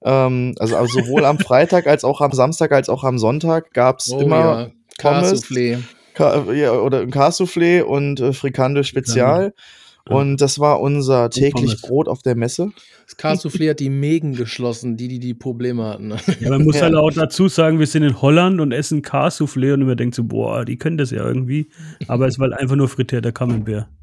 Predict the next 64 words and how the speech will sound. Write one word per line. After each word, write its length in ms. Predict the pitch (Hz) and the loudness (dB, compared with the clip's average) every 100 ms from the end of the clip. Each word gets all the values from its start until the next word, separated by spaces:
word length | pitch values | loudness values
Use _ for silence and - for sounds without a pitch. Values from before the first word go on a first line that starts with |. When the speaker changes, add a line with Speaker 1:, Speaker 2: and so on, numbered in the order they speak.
| - | -10
Speaker 1:
Es 80 | 110 | -6
Speaker 3:
Ja, 60 | 98 | -2
Speaker 1:
war 80 | 98 | 0
Speaker 2:
also 40 | |
es 40 | 98 | 2
Speaker 1:
ja 60 | 107 | 2
Speaker 2:
war 60 | 98 | 2
nichts 140 | 98 | 0
Speaker 1:
nichts 160 | 95 117 | -4 -4
Speaker 2:
anderes 180 | 92 98 | -2 -2
als 0 | |
Speaker 1:
anderes 180 | 95 | -4
Speaker 2:
frittiert. 200 | 92 82 | -4 -6
Speaker 1:
als 80 | 85 | -6
Speaker 3:
Camembert 340 | 135 160 143 117 | -4 -4 -4 -6
nicht, 200 | 151 151 | -6 -8
aber 180 | 123 117 | -6 -8
schon, 340 | - 127 123 | -8 -10 -10
äh, 220 | 104 110 107 | -12 -10 -8
ja, 180 | 110 101 | -6 -4
Speaker 1:
Ja, 100 | 95 | -4
Speaker 3:
aber 40 | |
Speaker 1:
so, 160 | 110 98 | -4 -6
oder 200 | 92 92 | -6 -10
Gouda 640 | 87 90 87 98 101 92 92 | -8 -8 -4 0 0 0 -2
oder 160 | 90 | -4
irgendwie 200 | 90 110 | -4 -4
Speaker 3:
Ja. 60 | 110 | -2
Speaker 1:
sowas, 280 | 107 92 147 | -2 -2 0
Speaker 2:
Nee, 120 | 143 | 2
Speaker 1:
aber 120 | 104 | 2
Speaker 2:
ich 80 | 135 | 2
glaube, 220 | 143 135 | 2 2
es 80 | 120 | 2
war 100 | 120 | -2
schon 120 | 117 | -4
Camembert. 440 | - 110 104 104 - _ - | -10 -12 -10 -12 -18 _ -8
Speaker 1:
Ja, 80 | |
Speaker 3:
Nee, 100 | 127 | -4
nee, 60 | 117 | 0
Speaker 1:
aber 120 | 110 | 2
Speaker 3:
nee, 60 | 139 | 0
Speaker 1:
es 100 | - | 4
war, 160 | 185 | 4
Speaker 3:
auf 0 | 220 | 4
jeden 80 | 147 | 2
Speaker 1:
es 120 | 143 | 2
Speaker 3:
Fall. 80 | 143 | 4
Speaker 1:
war 80 | 156 | 4
auf 100 | 131 | 2
jeden 260 | 135 143 | 0 0
Fall 280 | 131 113 113 | 0 2 2
sehr 180 | 104 92 | 2 0
lecker, 360 | 87 - 78 | -2 -6 -8
sagen 200 | 82 120 | -2 0
wir 80 | 127 | 0
mal 160 | 101 98 | 0 0
so. 320 | 113 139 151 - - | 2 2 2 -4 -4
Ähm, 440 | 107 107 104 107 | 2 2 2 -2
aber 260 | - 107 110 | 0 2 2
nach 180 | 113 113 | 0 -2
dem 100 | 127 | -2
dritten 300 | 123 135 127 | -2 -2 -2
Tag, 280 | 127 123 | -2 -2